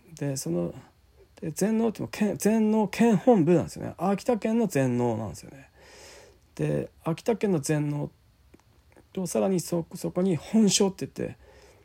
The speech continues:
あの、大手町にある全農の本部っすよね。はい。またね、秋田県、全農秋田県本部と、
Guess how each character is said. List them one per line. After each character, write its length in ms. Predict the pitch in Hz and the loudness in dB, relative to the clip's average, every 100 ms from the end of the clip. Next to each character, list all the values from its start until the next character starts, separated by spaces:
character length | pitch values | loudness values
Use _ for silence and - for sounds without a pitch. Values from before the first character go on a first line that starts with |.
| - | -8
あ 80 | 147 | 0
の、 140 | 160 | 4
大 80 | 185 | 4
手 100 | 190 | 4
町 260 | 175 143 143 | 0 0 -4
に 100 | 131 | -4
あ 80 | 127 | -4
る 100 | 123 | -2
全 340 | 165 185 190 | 4 6 6
農 300 | 185 180 175 | 6 6 6
の 280 | 170 170 156 - | 6 4 2 -6
本 300 | - 240 175 | 4 8 8
部 80 | 110 | 4
っ 40 | |
す 120 | - | -6
よ 80 | 90 | -8
ね。 300 | 120 127 - _ _ - - - _ _ _ _ _ - | -6 -6 -8 _ _ -20 -20 -20 _ _ _ _ _ -20
は 240 | - 123 90 | -12 -8 -8
い。 80 | - - _ _ _ _ _ _ _ _ _ _ _ _ _ _ | -12 -20 _ _ _ _ _ _ _ _ _ _ _ _ _ _
ま 160 | 143 156 | -6 -4
た 100 | 220 | -2
ね、 160 | 208 175 | 0 2
秋 380 | 135 165 - | 0 -2 -2
田 120 | - 202 | -2 -2
県、 260 | 220 202 156 | -2 -6 -2
全 280 | 196 214 | 0 2
農 120 | 214 208 | 2 0
秋 140 | - | -2
田 120 | 202 | -4
県 200 | 196 196 | 0 0
本 180 | 175 185 | 2 2
部 80 | 143 | 0
と、 320 | 170 156 | -2 -2